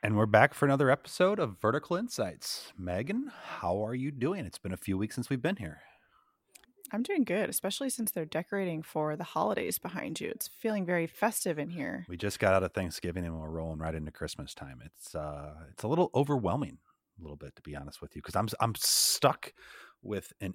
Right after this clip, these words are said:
Speaker 1: issue, um, that we discussed a couple podcasts ago with Michael Podboy of when are my gifts gonna be arriving?
Speaker 2: I did have a couple lost packages in the past couple weeks, so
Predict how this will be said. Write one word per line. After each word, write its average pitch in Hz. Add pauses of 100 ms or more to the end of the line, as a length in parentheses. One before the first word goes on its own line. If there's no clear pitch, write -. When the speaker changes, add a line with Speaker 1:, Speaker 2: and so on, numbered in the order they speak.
(120)
Speaker 1:
issue, 98 (300)
um, 82
that 82
we 90
discussed -
a 92
couple 95
podcasts 87
ago 90
with 87
Michael 85
Podboy 80
of 73 (320)
when 101
are 170
my 143
gifts -
gonna -
be 69
arriving? 62 (460)
Speaker 2:
I 175
did 226
have 262
a 220
couple 196
lost 156
packages 175
in -
the 175
past -
couple -
weeks, -
so 147